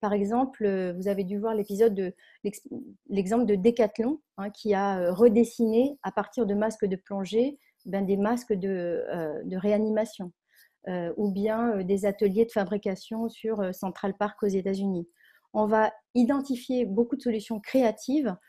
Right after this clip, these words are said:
pour pouvoir faire face à la crise à tous les niveaux. Et puis là, ce qui est intéressant, c'est que selon le mode de management,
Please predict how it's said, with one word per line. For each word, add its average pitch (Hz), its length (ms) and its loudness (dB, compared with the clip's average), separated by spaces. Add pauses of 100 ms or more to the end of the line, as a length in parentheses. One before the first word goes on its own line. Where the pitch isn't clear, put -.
(280)
pour 247 160 2
pouvoir 240 360 2
faire 233 200 -2
face 247 260 -2
à 226 40 0
la 196 120 2
crise 247 440 -4 (240)
à 214 80 -2
tous 240 200 -2
les 254 140 6
niveaux. 190 360 4 (1300)
Et 233 80 4
puis 240 160 0
là, 269 240 4 (120)
ce - 60 -20
qui 233 80 4
est 226 100 0
intéressant, 208 460 0
c'est 196 160 -2
que 233 140 4
selon 254 380 4
le 226 180 6
mode 220 420 -2 (540)
de 190 140 0
management, 202 640 0